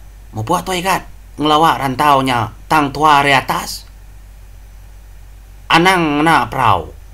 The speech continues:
Berdarat, tua ngambil kena ngergau, ikannya ke benung ngempas ke dirimpu. Pihak kau jako ayahnya tadi menyadi. Nyalai nengah pantai, sudah ayah berdarat, leban nyenda jauh.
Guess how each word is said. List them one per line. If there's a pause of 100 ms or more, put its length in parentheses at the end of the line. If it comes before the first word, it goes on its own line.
(500)
Berdarat,
tua
ngambil
kena (100)
ngergau, (240)
ikannya
ke
benung
ngempas
ke
dirimpu. (1000)
Pihak
kau
jako
ayahnya
tadi
menyadi. (1300)
Nyalai
nengah
pantai,
sudah
ayah
berdarat,
leban
nyenda
jauh.